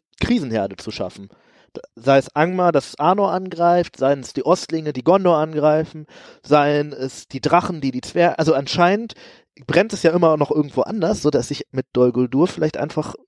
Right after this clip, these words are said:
äh, dass die Leute d-, gedacht haben, ja, dann lassen wir, das machen wir mal irgendwann, wenn wir Zeit haben, so.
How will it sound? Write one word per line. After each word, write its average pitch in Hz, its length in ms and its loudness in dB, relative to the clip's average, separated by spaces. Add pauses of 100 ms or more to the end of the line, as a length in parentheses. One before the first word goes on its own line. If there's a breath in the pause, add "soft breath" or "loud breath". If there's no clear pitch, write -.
äh, 101 60 -8 (140)
dass - 280 -12 (180)
die 139 80 -4
Leute 143 420 0
d-, 139 160 -12
gedacht 143 320 0
haben, 147 140 0
ja, 147 100 4
dann 143 120 2
lassen 147 220 0
wir, 143 80 -8 (220 loud breath)
das - 120 -10
machen 160 200 0
wir 156 80 6
mal 143 140 4
irgendwann, 151 300 0
wenn 139 120 0
wir 143 80 2
Zeit 180 300 0
haben, 87 240 -6
so. 76 200 -12